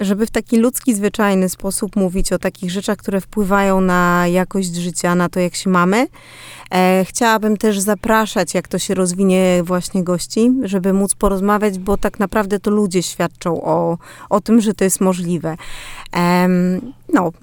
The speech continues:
nazwa już jest, projekt powstaje, e, na pewno dam znać. Przestrzeń możliwości, mogę powiedzieć?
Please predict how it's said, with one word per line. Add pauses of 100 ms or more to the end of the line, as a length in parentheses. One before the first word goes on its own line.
(120)
nazwa
już
jest,
projekt
powstaje,
e,
na
pewno
dam
znać.
Przestrzeń
możliwości,
mogę
powiedzieć?